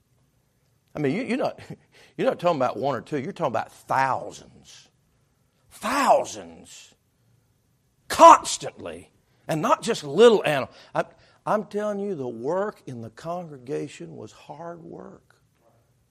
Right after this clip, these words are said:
And he says, "All right, l-, let's number them." Now, this would ask you, if God looked down at this congregation, because, see, we're not, he's no longer using Levites.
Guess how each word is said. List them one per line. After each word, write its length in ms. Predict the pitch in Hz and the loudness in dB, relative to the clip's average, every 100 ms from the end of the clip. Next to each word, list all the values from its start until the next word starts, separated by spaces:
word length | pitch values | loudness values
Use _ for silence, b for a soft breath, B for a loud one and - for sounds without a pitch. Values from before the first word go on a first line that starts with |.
| _ _ _ _ _ _ _ _ _ _ _ _ _ _ - | _ _ _ _ _ _ _ _ _ _ _ _ _ _ -20
And 100 | 107 | -16
he 80 | 101 | -14
says, 280 | - 101 | -14 -14
"All 120 | - 98 | -10 -8
right, 240 | 95 110 117 | -8 -10 -16
l-, 140 | - | -16
let's 220 | - 110 113 | -16 -14 -10
number 320 | 110 95 107 | -10 -10 -14
them." 220 | - - _ _ _ _ _ _ - | -20 -20 _ _ _ _ _ _ -14
Now, 80 | 110 | -10
this 200 | 113 - | -10 -8
would 80 | 98 | -6
ask 320 | 117 117 - | -6 -6 -14
you, 100 | 117 _ _ _ _ _ _ _ _ _ | -20 _ _ _ _ _ _ _ _ _
if 180 | - - | -20 -12
God 260 | 117 117 | -6 -4
looked 220 | 104 107 - | -6 -10 -10
down 280 | 101 98 | -10 -10
at 100 | 98 | -12
this 180 | 104 104 | -14 -16
congregation, 720 | - - 85 - 85 78 - - _ _ _ - | -16 -18 -18 -18 -20 -18 -20 -20 _ _ _ -20
because, 260 | - 113 - | -12 -10 -8
see, 260 | 113 98 _ b b b b _ - - _ _ - | -10 -10 _ b b b b _ -20 -20 _ _ -10
we're 140 | 120 | -4
not, 180 | 120 - - | -4 -4 -8
he's 200 | 135 117 | -8 -2
no 140 | 135 | 0
longer 320 | 131 131 117 107 | 2 2 0 -2
using 460 | 117 110 104 95 | -6 -8 -10 -10
Levites. 640 | 113 104 82 73 - - | -10 -10 -12 -18 -20 -20